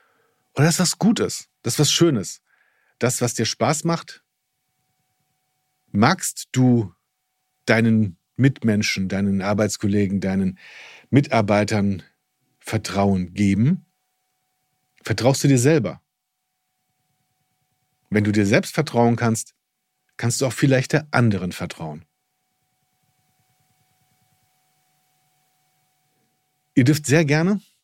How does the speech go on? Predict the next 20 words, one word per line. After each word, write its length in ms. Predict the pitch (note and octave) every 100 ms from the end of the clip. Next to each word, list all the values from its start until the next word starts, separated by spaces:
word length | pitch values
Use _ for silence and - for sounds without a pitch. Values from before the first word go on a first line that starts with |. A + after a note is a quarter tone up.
| _ _ _ _ _ _ _
all 220 | - A#2 B2+
eure 320 | B2+ B2 C3
Erfahrungen 760 | A2 - A2+ B2 G2 E2 D2 _ _ -
zum 280 | - G3+ -
Thema 320 | E3+ C#3+ B2
Vertrauen 600 | - G#2 - G2 E2 - _ _ _ _ _
in 120 | A#2
euch 180 | F#2+ G3
selbst, 420 | A2 F3+ - - _ _
mit 180 | A2+ A2
anderen, 360 | A#2 A2 E2+ D#2+ _ _ _ _ _ _ _ _ _ _ _
einfach 480 | A#2 A#2 B2 - - _ _ _ _ _ _ -
in 100 | A#2
die 80 |
Kommentare 520 | G#2+ G#2+ G#2 A2 A#2 A2
mit 180 | G#2
reinschreiben. 640 | G2 A2+ A2+ - D#2 C#2+ - _ _ _ _ _ _ _ _ -
Denn 240 | F2+ F2+
es 160 | G#2+ G2
ist 380 | A2 - -